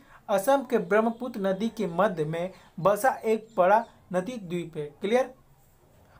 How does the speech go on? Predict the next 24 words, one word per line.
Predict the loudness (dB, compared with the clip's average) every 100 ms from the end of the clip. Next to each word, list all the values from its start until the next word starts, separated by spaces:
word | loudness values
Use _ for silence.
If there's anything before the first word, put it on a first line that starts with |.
| -2
माजुली | 2 2 0 -2 -2
को | 0 0
विश्व | 0 -6 -2
का | 0
सबसे | 2 0 -4 -2
बड़ा | 0 2 0
नदी | 0 -6 -6
द्वीप | -8 -10 -10
कहते | -12 -12 -10
हैं, | -10 -8 -10 -12 -16 _ _ _ -10
ठीक | -4 -4
है। | -4 -10 _ -20 -14 0
दो | 2
पॉइंट | 4 2 2
बना | 0 0
दोस्तों, | 0 -4 -4 -6 -8 -20 _
जो | -4
कि | -4
विश्व | -2 -4 -4 -2
का | 2 2
सबसे | 0 -2 -2
बड़ा | 0 2 2
नदी | 2 -4 -6
द्वीप | -6 -8